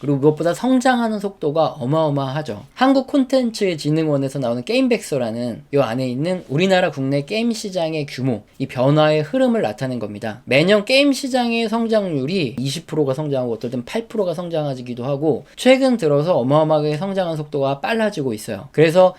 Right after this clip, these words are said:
이천이십 년 기준 약 십팔 점 팔 조 원이나 게임 시장의 규모가 커져 있습니다.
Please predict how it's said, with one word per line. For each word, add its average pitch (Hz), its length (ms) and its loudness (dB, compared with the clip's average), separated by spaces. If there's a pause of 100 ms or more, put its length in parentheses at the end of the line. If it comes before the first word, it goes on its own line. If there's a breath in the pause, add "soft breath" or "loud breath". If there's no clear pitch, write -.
(120)
이천이십 160 920 0
년 180 220 -2
기준 123 520 -6 (100)
약 143 260 -2
십팔 233 680 -4
점 190 340 2
팔 254 220 -4 (120)
조 202 200 0
원이나 135 720 0
게임 202 260 -6
시장의 147 420 -6
규모가 131 600 -6
커져 240 260 -4
있습니다. 117 460 -10